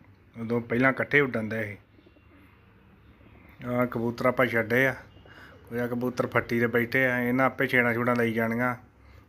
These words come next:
ਇੱਕੋ ਹੀ ਆ, ਲਾਗੇ ਬੰਨੇ ਦਿਸਦਾ ਨਹੀਂ, ਇੱਕੋ ਨੀਵਾਂ ਨੂਵਾਂ ਵੀ ਨਹੀਂ ਕਿਤੇ ਆਇਆ,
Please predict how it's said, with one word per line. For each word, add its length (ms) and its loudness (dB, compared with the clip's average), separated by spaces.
ਇੱਕੋ 240 0
ਹੀ 160 4
ਆ, 200 -2
ਲਾਗੇ 220 4
ਬੰਨੇ 280 4
ਦਿਸਦਾ 460 2
ਨਹੀਂ, 180 0
ਇੱਕੋ 200 -6
ਨੀਵਾਂ 300 -2
ਨੂਵਾਂ 200 -2
ਵੀ 80 -2
ਨਹੀਂ 120 -2
ਕਿਤੇ 200 -2
ਆਇਆ, 360 -6